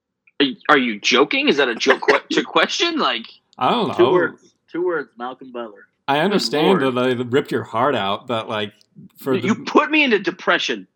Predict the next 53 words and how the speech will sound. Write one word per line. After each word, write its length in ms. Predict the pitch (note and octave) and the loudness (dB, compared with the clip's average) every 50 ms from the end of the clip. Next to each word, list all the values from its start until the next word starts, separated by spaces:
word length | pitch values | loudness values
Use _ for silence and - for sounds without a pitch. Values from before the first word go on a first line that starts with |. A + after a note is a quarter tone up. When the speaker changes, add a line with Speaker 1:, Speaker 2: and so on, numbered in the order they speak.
| _ _ _ - | _ _ _ -10
Speaker 1:
okay? 320 | B2 C3 - D#3 D3+ D#3+ D#3+ | -10 -6 -4 -2 -2 0 -2
Like, 180 | B2+ B2+ A#2 | -2 -4 -4
I 180 | A#2 D#3+ G3+ G#3+ | -4 -2 -2 0
was 340 | F3 C#3+ B2 A#2 A2+ - - | 0 -2 -2 -4 -8 -12 -12
Speaker 2:
Okay, 140 | - - C#4 | -6 2 4
Speaker 1:
dark. 140 | A#3 G3 F#3 | 6 6 6
Speaker 2:
but, 100 | E3+ D#3+ | 4 4
like, 140 | E3 D#3+ - | 2 0 0
the 60 | E3 | -2
Patriots 440 | B2 - A3 A#3+ G#3 A#3+ A3+ F#3 - | -2 -2 -2 -2 0 0 0 0 2
and 80 | F#3+ E3+ | 0 -2
the 60 | D3+ | -2
Seahawks 420 | - - G#3+ G3 E3+ D#3 D#3+ - | -2 -2 -2 -2 -2 -4 -6 -8
have, 120 | - C#3+ C3 | -6 -4 -2
like, 180 | C3+ B2 A#2+ - | -4 -4 -4 -6
played 160 | - F3+ E3 | -8 -8 -6
each 140 | D#3 C3+ - | -6 -8 -8
other 240 | D#3+ C#3+ C3+ A#2+ A2 | -6 -4 -2 -4 -2
once, 640 | G#2 A2+ C3+ D#3+ E3 A#2 - - - - - - _ _ - | -2 0 0 0 0 0 -4 -10 -14 -16 -16 -18 _ _ -16
like, 420 | D#3 D3 C3+ B2+ B2+ A#2+ A#2 A2 G#2+ | -12 -10 -8 -6 -4 -4 -4 -4 -4
that 240 | B2+ B2 - - - | -6 -6 -6 -8 -6
in 100 | D3 C3 | -6 -6
a 60 | B2 | -4
game 280 | A2+ A#2 C3+ D3 D3 C#3+ | -2 -2 -2 -2 0 0
that 60 | D3+ | 0
Speaker 1:
One 100 | F3 F3+ | 2 2
too 40 | C3+ C#3 C#3 | 2 2 2
many 140 | B2 D#3+ E3 | 2 2 0
Speaker 2:
matters. 100 | E3+ - | 0 0
Speaker 1:
times, 340 | D3+ D3 B2+ A2+ A2 G#2 - | 0 0 0 0 -4 -8 -12
if 100 | A2+ A2 | -10 -6
you 80 | A2+ A2 | -4 -4
ask 180 | A2 A2 - - | -4 -4 -6 -6
me. 260 | B2 B2 A2+ - _ _ _ _ _ _ _ _ _ _ _ - | -6 -6 -6 -8 _ _ _ _ _ _ _ _ _ _ _ -20
Speaker 2:
Okay, 320 | - - - G3+ F#3+ D#3+ D3 | -14 -6 -2 0 2 2 2
but, 140 | B2 C#3 C3+ | 0 0 2
like, 220 | C3+ B2+ B2+ A#2+ | 2 2 2 2
why 240 | B2 B2+ C3 C#3+ D3 | 2 4 4 4 4
wouldn't 260 | D3 D3 D3 D3 D3 | 2 0 0 -2 -2
it 180 | C#3+ C#3+ C#3 B2 | -4 -6 -6 -4
be 540 | C#3 C#3 C#3 C#3 C#3 C#3 C#3 C#3+ - - - | -4 -2 0 0 0 0 -2 -2 -4 -8 -8
a 100 | D3 C3 | -8 -8
team 260 | - - D3+ D#3 D3 C#3 | -8 -8 -8 -6 -4 -4
that, 120 | C3+ B2+ | -4 -4
like, 160 | A#2+ A#2+ A#2 | -4 -4 -4
the 80 | A#2 A#2+ | -4 -6
Seahawks 420 | A#2 - C#3 B2 - B2+ B2 - - | -6 -6 -6 -4 -4 -4 -4 -4 -6
actually 360 | A#2+ A#2+ A#2 - C3+ B2 A#2 | -8 -8 -6 -4 -2 -2 -2
regularly 560 | G#2+ A2 A#2+ B2 B2 B2+ B2+ B2+ A#2+ A#2 A2+ | -2 -2 -2 -2 0 0 -2 -2 -2 -4 -6
face, 500 | G2+ - - - B2 A#2+ A2+ A2 G2 - | -8 -8 -6 -4 -2 -2 -2 -2 -4 -6
like 120 | A2 G2+ F#2 | -8 -8 -10
the 60 | G2+ | -12
Packers? 720 | - - - A#2+ G#2+ - - - - - - - - | -8 -6 -4 -4 -4 -6 -10 -20 -20 -20 -20 -20 -20